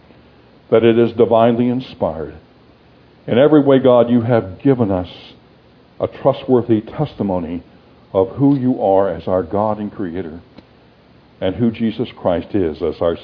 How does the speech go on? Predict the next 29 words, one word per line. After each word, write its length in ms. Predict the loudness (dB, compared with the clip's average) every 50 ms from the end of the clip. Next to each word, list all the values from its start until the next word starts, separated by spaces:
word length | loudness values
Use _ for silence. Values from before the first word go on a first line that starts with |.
| -6 -4
Savior 420 | -4 -4 -4 -6 -8 -8 -10 -10
and 240 | -10 -12 -12 -8 -4
Lord, 380 | -2 0 0 0 -2 -4 -8 -12 -20 -20 -20 _ _ _ _ -16
Master 540 | -12 -8 -8 -8 -8 -8 -12 -12 -10 -8 -8
and 120 | -8 -10
King. 280 | -10 -10 -12 -12 -12 -14 -18 -20 _ _ _ _ _ _ _ _ _ _ _ _ _ _ _ _ _ _ _ _ _ _ _ _ _
Father, 280 | 0 2 2 2 2 0
thank 280 | 0 0 -2 -2 -4
you 60 | -6 -6
for 160 | -4 -2 -2
that 120 | 0 0
awesome 440 | 2 2 0 0 -4 -10 -16 -16 -14
privilege. 440 | -8 -8 -8 -6 -8 -10 -16 -16 -20 -20 -20 _ _ _ _ _ _ _ _ _ _ _ _ _ _ _ _ _ _ _ _ 2
Thank 240 | 2 2 2 2 2
you 80 | 2
that 260 | 4 4 4 2 2 0
you 300 | 0 0 0 2 2 2
are 160 | 2 2 2
calling 460 | -2 -4 0 2 2 4 2 2 0
us 160 | -4 -4 -6 -10 -16 -20 -20 -14 _ -8
to 80 | -8
grow 360 | -4 -2 2 4 4 4 4
in 60 | 2 0
the 60 | 0
grace 340 | 0 2 2 2 0 -2 -8
and 120 | -6 -4
knowledge 320 | -2 -2 0 -2 -4 -6
of 120 | -8 -12 -10
Jesus, 400 | -8 -8 -8 -8 -10 -14 -20